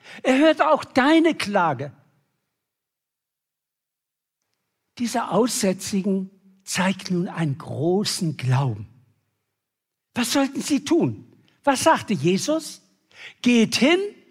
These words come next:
und zeigt euch den Priestern.“ Ja, aber sie waren doch noch immer, äh, immer ge-, entstellt und aussätzig.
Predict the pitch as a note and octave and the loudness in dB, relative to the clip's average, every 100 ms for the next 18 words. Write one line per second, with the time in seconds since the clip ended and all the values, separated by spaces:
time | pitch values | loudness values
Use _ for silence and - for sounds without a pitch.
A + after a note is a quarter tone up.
0 | _ _ A4 - A#3+ F#3 - A#3 B3 E4 | _ _ -4 -2 0 0 2 0 4 2
1 | - G#4 F#4 - E3+ G#2+ - _ _ _ | 4 2 2 0 -2 -2 -12 _ _ _
2 | _ _ _ _ _ _ _ _ _ - | _ _ _ _ _ _ _ _ _ 0
3 | A3 D#3+ A3 - A#3 E4+ F4+ G#4+ F4 C#4 | 0 2 0 2 2 4 4 4 4 4
4 | - G#3+ G3+ C#4 G#3 F#3+ D3 - - - | 4 4 2 2 4 4 0 -8 -20 -20
5 | - A3 G#3+ E3+ - - _ _ _ _ | -2 4 4 4 -2 -20 _ _ _ _
6 | _ _ _ _ _ C4 C4 A#3 D4+ - | _ _ _ _ _ 6 6 4 2 -2
7 | - A#3+ - - A3+ A3+ A3 A3+ A3+ G#3+ | 4 4 4 2 6 6 4 -2 2 2
8 | A#3 - G3 - - A#2+ - | 2 2 -2 -2 -10 -12 -16